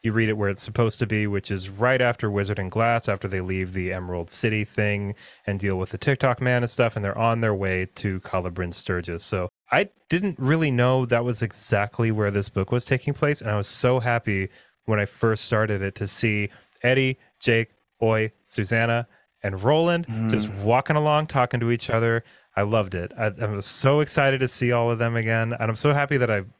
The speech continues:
Speaker 1: followed the advice of wait until you're finished with the whole series and then go back and be with those characters again, 'cause, man,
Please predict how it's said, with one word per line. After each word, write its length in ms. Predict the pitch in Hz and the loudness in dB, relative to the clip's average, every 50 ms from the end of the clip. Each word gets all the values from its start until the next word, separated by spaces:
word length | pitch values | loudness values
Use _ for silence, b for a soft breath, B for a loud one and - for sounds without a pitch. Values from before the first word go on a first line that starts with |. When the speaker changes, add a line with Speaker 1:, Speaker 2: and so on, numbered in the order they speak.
| _ - | _ -10
Speaker 1:
followed 400 | - - 143 143 147 143 135 117 | -2 0 2 2 4 2 0 2
the 140 | 120 113 | 2 2
advice 480 | 107 92 92 95 95 92 90 90 - - | 0 0 0 0 0 0 0 -2 -4 -6
of 320 | - 110 98 92 90 95 B B B B B B B | -6 -4 -4 -4 -4 -6 B B B B B B B
wait 160 | 110 113 123 | 2 2 2
until 260 | 120 131 - 139 123 120 | 2 -2 0 2 2 4
you're 160 | 120 120 117 | 4 2 0
finished 360 | - - 117 110 110 - - | 0 0 0 0 0 -2 -4
with 80 | 113 - | -4 -4
the 100 | 98 95 | -2 0
whole 180 | 107 101 113 | 0 0 -2
series 460 | 120 - - 120 120 120 120 117 - | -2 0 0 0 2 2 0 -2 -4
and 140 | - 101 95 | -6 -8 -6
then 100 | 101 101 | -4 -4
go 140 | 98 98 92 | -2 -2 -2
back 360 | 90 - 95 95 95 98 - | -2 0 0 2 0 0 -2
and 120 | 98 92 87 | -4 -6 -4
be 100 | 95 92 | -4 -4
with 220 | 92 92 92 - | -4 -4 -4 -4
those 180 | 101 87 85 - | -4 -6 -6 -6
characters 460 | - 101 90 87 87 87 87 85 87 | -6 -6 -4 -4 -4 -6 -8 -8 -8
again, 280 | 90 85 90 87 85 | -8 -6 -6 -6 -6
'cause, 300 | 87 - 95 87 82 90 | -6 -6 -8 -8 -8 -10
man, 480 | 90 90 90 95 107 101 92 90 87 85 | -12 -8 -4 -2 0 0 0 -2 -4 -6